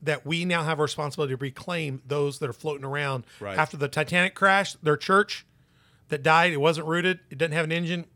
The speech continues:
Speaker 1: it didn't take the Titanic, it,
Speaker 2: Right.
Speaker 1: it couldn't handle the iceberg.
Speaker 2: Right.
Speaker 1: There are people at sea right now that are dying on the water. They, they're saved.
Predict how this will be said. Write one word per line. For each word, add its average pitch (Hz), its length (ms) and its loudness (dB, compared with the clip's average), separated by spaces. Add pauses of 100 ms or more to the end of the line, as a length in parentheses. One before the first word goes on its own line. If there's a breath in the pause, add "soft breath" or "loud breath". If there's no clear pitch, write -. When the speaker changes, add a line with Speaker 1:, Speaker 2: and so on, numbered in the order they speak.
Speaker 1:
it 135 100 -16
didn't 156 180 -6
take 165 180 -4
the 160 100 -6
Titanic, 175 520 -4 (300 loud breath)
it, 160 80 -8
Speaker 2:
Right. 202 220 -2
Speaker 1:
it 160 120 -16
couldn't 185 220 -2
handle 190 240 4
the 160 80 4
iceberg. 147 500 2 (320 soft breath)
Speaker 2:
Right. 104 300 -6
Speaker 1:
There 180 160 4
are 185 100 6
people 196 340 -4
at - 80 -4
sea 220 240 -4
right 165 240 0
now 147 340 -4
that 147 100 -2
are 135 100 -2
dying 165 500 0
on 165 120 -2
the 151 80 0
water. 147 500 0 (500 soft breath)
They, 160 160 0 (100)
they're 160 220 2
saved. 160 520 -2